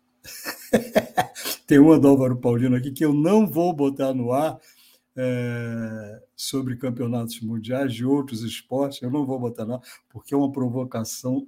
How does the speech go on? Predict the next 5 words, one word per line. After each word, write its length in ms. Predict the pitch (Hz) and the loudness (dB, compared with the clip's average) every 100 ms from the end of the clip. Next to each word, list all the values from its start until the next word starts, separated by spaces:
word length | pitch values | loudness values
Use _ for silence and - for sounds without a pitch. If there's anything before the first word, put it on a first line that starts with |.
| _ | _
terrível. 720 | 139 127 135 151 110 101 92 _ _ _ _ _ _ _ _ _ _ _ _ _ _ _ _ _ _ _ _ _ _ _ _ _ _ _ _ _ _ _ _ _ _ _ _ _ _ _ _ _ _ _ _ _ _ _ - | -2 2 4 4 2 0 -14 _ _ _ _ _ _ _ _ _ _ _ _ _ _ _ _ _ _ _ _ _ _ _ _ _ _ _ _ _ _ _ _ _ _ _ _ _ _ _ _ _ _ _ _ _ _ _ -12
É... 640 | 147 135 127 127 120 107 - _ _ _ _ _ _ _ _ _ _ _ _ _ _ _ _ _ _ _ _ _ _ _ _ _ _ _ _ _ _ _ _ _ _ _ _ _ _ - | -6 -2 0 0 -2 -4 -10 _ _ _ _ _ _ _ _ _ _ _ _ _ _ _ _ _ _ _ _ _ _ _ _ _ _ _ _ _ _ _ _ _ _ _ _ _ _ -8
O 160 | 131 | -6
Pedro 340 | 135 139 131 135 | -2 -2 -2 -4
César 720 | - 160 185 131 117 98 | -4 -2 -2 -2 -4 -10